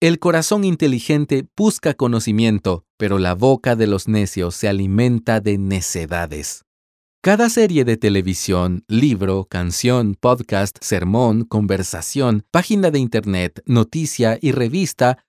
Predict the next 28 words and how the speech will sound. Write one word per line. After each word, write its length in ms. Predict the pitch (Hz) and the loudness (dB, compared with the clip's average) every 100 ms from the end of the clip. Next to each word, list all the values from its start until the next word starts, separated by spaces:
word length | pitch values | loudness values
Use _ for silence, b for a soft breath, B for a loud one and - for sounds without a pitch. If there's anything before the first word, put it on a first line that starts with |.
| _ | _
está 240 | 135 - 220 | -6 0 2
moldeando 680 | 214 202 156 170 185 175 165 | 4 2 0 -2 0 0 0
nuestra 420 | 143 123 - 104 | 0 -2 -6 -2
mente 540 | 107 185 175 - 98 - _ _ | 0 2 0 -2 -6 -8 _ _
y 140 | 196 175 | -2 2
llevándonos 640 | 170 170 202 180 139 117 | 2 2 2 2 0 0
a 80 | 113 | -2
poner 340 | 110 110 120 | 0 0 0
nuestra 360 | 120 113 - 104 | 0 -2 0 0
mirada 440 | 101 104 110 104 | 0 2 2 0
en 80 | 101 | -2
las 180 | 92 - | -4 -2
cosas 360 | 127 120 107 | 0 0 -2
de 80 | 92 | -4
arriba 540 | 85 139 185 117 143 - _ _ _ - | -2 -2 0 2 2 -2 _ _ _ 2
o 120 | 175 | 4
en 100 | 165 | 6
las 200 | 156 135 | 4 2
de 220 | 143 196 | 2 2
este 240 | 233 - | 0 -2
mundo. 500 | 170 160 151 104 90 _ _ _ _ _ _ | 0 0 0 -2 -6 _ _ _ _ _ _
Nuestras 460 | 151 165 175 170 185 | 2 2 2 0 2
mentes 540 | 190 170 110 104 101 | 4 4 2 0 0
son 220 | - 113 | 2 0
regalos 520 | 107 107 107 107 107 - | 2 0 2 2 0 -2
preciados 760 | 101 92 - 110 110 92 90 | -4 -2 -2 0 2 0 -2
del 140 | 87 | -6
Señor, 480 | 80 80 78 73 71 | -6 -6 -4 -6 -10